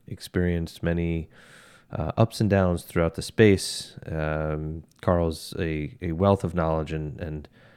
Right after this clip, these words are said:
an all-around good lad. Um, in this episode, we hear about his experience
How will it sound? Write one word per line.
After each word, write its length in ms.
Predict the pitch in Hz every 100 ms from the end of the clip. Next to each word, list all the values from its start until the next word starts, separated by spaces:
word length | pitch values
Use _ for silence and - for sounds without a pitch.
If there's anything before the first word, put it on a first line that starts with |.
| _ _ -
an 100 | 82
all-around 540 | 78 78 76 76 71
good 200 | 78 76
lad. 560 | 73 73 71 69 71 - - - -
Um, 600 | 78 76 73 73 73 69 _ _ _ _ -
in 60 | 123
this 160 | 120 120
episode, 480 | 110 - 104 101 - - - - - _ -
we 140 | 107
hear 180 | 117 120
about 460 | 110 110 110 95 95
his 200 | 107 104
experience 840 | - - 113 120 78 - -